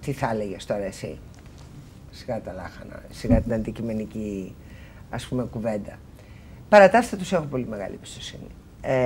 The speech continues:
ο Κυριάκος είναι ένας πολύ σκληρός δουλευταράς. Είναι ένας άνθρωπος ο οποίος απεχθάνεται το λαϊκισμό. Είναι ένας άνθρωπος ο οποίος κατάφερε να γυρίσει όλη την Ελλάδα. Τον υποτίμησε πολύ ο κύριος Τσίπρας,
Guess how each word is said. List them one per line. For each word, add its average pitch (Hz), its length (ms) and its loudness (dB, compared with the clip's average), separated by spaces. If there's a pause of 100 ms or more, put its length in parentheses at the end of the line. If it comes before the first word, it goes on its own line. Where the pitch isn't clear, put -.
(600)
ο 135 40 2
Κυριάκος 147 500 6
είναι 143 120 2
ένας 127 460 -2 (140)
πολύ 139 260 8
σκληρός 107 500 -6
δουλευταράς. 98 800 -8 (600)
Είναι 147 180 2
ένας 135 220 2
άνθρωπος 139 440 0
ο - 40 -8
οποίος 139 180 -4
απεχθάνεται 135 600 0
το 87 120 -4
λαϊκισμό. 117 680 -6 (720)
Είναι 143 160 4
ένας 135 260 2
άνθρωπος 143 540 0
ο 139 40 -2
οποίος 143 180 -2
κατάφερε 139 440 2
να 147 60 4
γυρίσει 139 380 2
όλη 139 140 6
την 143 160 0
Ελλάδα. 123 480 4 (340)
Τον 160 180 6
υποτίμησε 151 760 4
πολύ 123 300 2
ο 135 40 4
κύριος 110 340 -4
Τσίπρας, - 600 -6